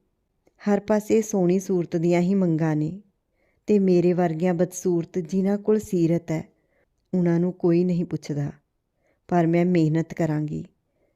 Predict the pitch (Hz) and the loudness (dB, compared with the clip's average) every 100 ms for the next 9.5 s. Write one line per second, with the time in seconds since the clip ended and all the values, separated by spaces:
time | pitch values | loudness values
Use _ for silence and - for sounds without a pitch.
0 | - 233 220 208 190 208 214 185 185 190 | -2 0 0 -4 -2 0 2 2 2 0
1 | 190 202 190 190 185 156 151 165 156 151 | -4 -6 -4 -2 0 -2 0 -2 -2 -4
2 | 147 147 - _ _ _ _ _ _ - | -4 -4 -8 _ _ _ _ _ _ -6
3 | 175 165 160 165 - 170 160 180 175 170 | 0 0 2 0 0 -2 0 0 0 -2
4 | 170 170 160 160 160 - _ _ - 190 | -2 -2 -2 -2 -4 -8 _ _ -8 -4
5 | 214 220 214 202 208 196 180 175 175 196 | -2 -2 -2 0 0 2 2 0 0 -2
6 | 180 180 180 175 160 170 170 185 - 160 | 0 0 0 0 0 0 -2 -4 -2 -2
7 | 156 156 151 151 151 175 185 _ _ _ | -2 -4 -4 -4 -6 -8 -14 _ _ _
8 | _ _ _ - 160 - 170 160 165 165 | _ _ _ -2 -2 0 0 2 2 0
9 | 175 170 147 156 156 | 0 -4 -6 -6 -6